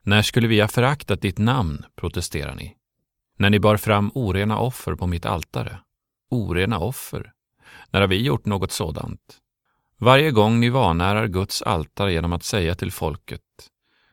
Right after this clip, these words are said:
'Det går bra att offra lama djur på Herrens altare, ja, till och med sjuka och blinda djur,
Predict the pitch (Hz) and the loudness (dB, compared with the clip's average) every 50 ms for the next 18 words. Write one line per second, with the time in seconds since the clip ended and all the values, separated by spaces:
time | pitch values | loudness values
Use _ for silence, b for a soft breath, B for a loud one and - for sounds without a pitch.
0 | _ _ _ - 92 85 101 95 98 95 92 104 123 127 - 135 113 - - - | _ _ _ -4 -2 0 2 2 4 4 4 4 2 0 0 -2 -4 -4 -4 -4
1 | - 107 107 113 127 127 92 85 90 98 113 117 98 87 92 110 120 117 - - | 0 0 0 2 2 0 0 0 0 0 0 0 0 -2 -2 -2 -4 -4 -4 -4
2 | 123 110 104 87 85 95 113 - - 101 - - - - - 107 101 - 87 - | -4 -2 -2 -2 -2 -2 -2 -4 -4 -4 -6 -6 -8 -8 -8 -6 -6 -6 -10 -14
3 | _ _ B B B B B B B 85 95 110 120 - 110 104 120 117 107 95 | _ _ B B B B B B B 2 2 2 2 2 0 0 0 0 0 -2
4 | - - - - - - - _ - - 123 110 92 80 107 120 101 87 85 110 | -2 -2 -4 -4 -4 -6 -10 _ -10 -6 -4 -2 -2 0 0 0 0 0 0 0
5 | 131 120 85 - - - - - | 0 -2 -2 -6 -8 -10 -12 -14